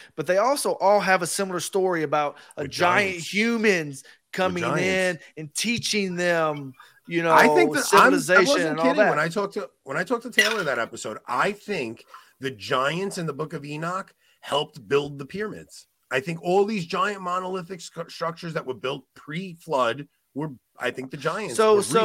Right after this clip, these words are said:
Speaker 2: real.
Speaker 1: so, so if aliens are real, if, if they are real, they would, you would view them more as along the lines of the, o-, on the demonic side versus
Speaker 2: Yeah.
Speaker 1: being, like, rational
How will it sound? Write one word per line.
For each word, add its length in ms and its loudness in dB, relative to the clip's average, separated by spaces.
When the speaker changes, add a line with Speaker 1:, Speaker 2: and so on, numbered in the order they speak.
Speaker 2:
real. 100 2
Speaker 1:
so, 400 0
so 240 0
if 80 -6
aliens 480 0
are 180 0
real, 640 0
if, 220 -2
if 240 -6
they 160 2
are 180 2
real, 300 -2
they 180 -2
would, 340 -6
you 220 -6
would 240 -4
view 460 -2
them 200 -2
more 260 0
as 140 0
along 220 -4
the 80 -6
lines 360 -4
of 300 -8
the, 420 -4
o-, 140 -8
on 160 -6
the 80 -4
demonic 580 0
side 460 2
versus 540 -2
Speaker 2:
Yeah. 160 -8
Speaker 1:
being, 360 4
like, 220 2
rational 760 0